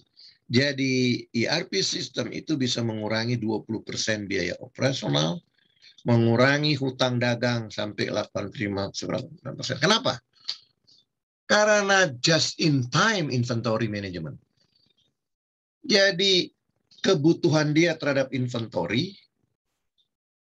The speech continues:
itu tidak usah besar-besar, dua puluh persen saja. Begitu diperlukan seratus persen, dia baru pesen.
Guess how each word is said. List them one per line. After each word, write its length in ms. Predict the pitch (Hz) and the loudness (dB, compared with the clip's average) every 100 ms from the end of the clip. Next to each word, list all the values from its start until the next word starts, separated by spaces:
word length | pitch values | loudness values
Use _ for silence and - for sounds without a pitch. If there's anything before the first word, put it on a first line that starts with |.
| _ _ 143 | _ _ -2
itu 160 | 127 | 0
tidak 240 | 240 190 127 | 0 0 0
usah 160 | 127 | 0
besar-besar, 560 | 123 127 113 156 143 120 - _ | 0 0 0 -2 -2 -4 -14 _
dua 220 | - 117 - | -2 -2 -2
puluh 160 | 113 | -4
persen 320 | 101 - 107 | -6 -6 -4
saja. 320 | 110 139 117 - _ _ _ _ _ _ _ _ | -4 -6 -6 -14 _ _ _ _ _ _ _ _
Begitu 400 | - 117 117 123 | -8 -4 -2 0
diperlukan 720 | 123 123 - 117 123 127 113 - | 0 -2 -2 0 0 0 -4 -2
seratus 320 | 110 - - | -4 -4 -10
persen, 400 | - - 185 180 | -8 -4 -4 -2
dia 160 | 120 | -2
baru 400 | 139 120 156 139 - _ _ - | 0 0 0 -4 -8 _ _ -10
pesen. 400 | 120 - 67 | -6 -4 -6